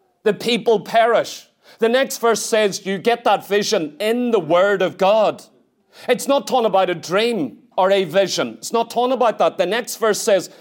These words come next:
"It's the law of God, the judgments of God." Where do you get your vision? It's a biblical vision. People perish, Christians, for lack of knowledge,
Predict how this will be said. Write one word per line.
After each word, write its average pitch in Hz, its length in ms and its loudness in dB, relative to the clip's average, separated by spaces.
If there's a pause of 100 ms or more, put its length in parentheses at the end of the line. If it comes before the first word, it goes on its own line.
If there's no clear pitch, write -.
(220)
"It's 214 220 -2
the 196 140 2
law 196 520 2
of 214 200 0
God, 170 320 0
the 180 80 0
judgments 226 760 -2
of 226 140 0
God." 175 280 2 (240)
Where 254 260 6
do 226 120 -4
you 233 180 -2
get 220 240 -2
your 208 120 2
vision? 208 500 0
It's 208 220 -2
a 202 100 2
biblical 226 680 0
vision. 185 640 -2 (760)
People 247 640 2
perish, 247 840 0 (560)
Christians, - 960 -2 (460)
for 190 180 0
lack 226 320 2
of 240 140 0
knowledge, 202 640 0